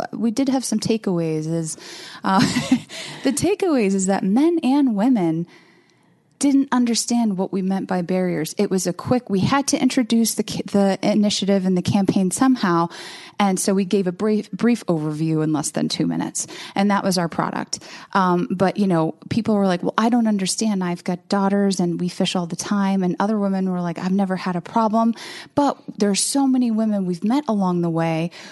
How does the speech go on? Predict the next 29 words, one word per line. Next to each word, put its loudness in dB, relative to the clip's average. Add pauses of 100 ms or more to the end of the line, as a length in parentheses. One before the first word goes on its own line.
who 2
are 2
new, 0
who've -4
walked -2
into 0
the -2
fly -2
shop, -4
had -2
the 0
experience -2
or 0
a -2
similar -2
experience -2
that -6
Chrissy -2
was -4
talking 0
about -2
earlier. 0 (460)
Um, 2
and 2
then 2
just, -2
d-, 0 (240)
they 2
don't, 0